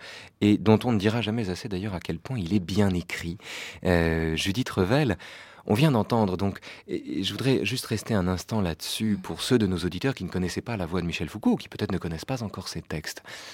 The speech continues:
Le contraste étonnant entre le propos qui est celui de Michel Foucault, qui est véritablement d'ouvrir sur une altérité et de faire, euh, à l'Occident,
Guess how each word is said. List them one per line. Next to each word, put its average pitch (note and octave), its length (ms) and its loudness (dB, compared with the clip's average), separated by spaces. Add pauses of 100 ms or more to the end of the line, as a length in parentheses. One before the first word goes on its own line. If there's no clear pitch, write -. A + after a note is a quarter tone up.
(480)
Le B2+ 160 4
contraste D3 640 0
étonnant F2+ 460 0 (260)
entre A#2 340 2 (220)
le A2+ 160 0
propos - 580 0 (240)
qui - 140 -4
est E2 60 -2
celui F2+ 360 -4
de E2+ 120 -4
Michel E2 340 -4
Foucault, E2+ 400 -6
qui A#2 220 -2
est - 20 -2
véritablement G#2+ 640 -4
d'ouvrir G2+ 520 -2
sur F#2 200 -8
une F#2 140 -2
altérité F2+ 600 0
et - 20 4
de E2+ 100 -2
faire, G#2 400 4 (400)
euh, E2 140 0 (260)
à F#2 140 4
l'Occident, A#2+ 680 4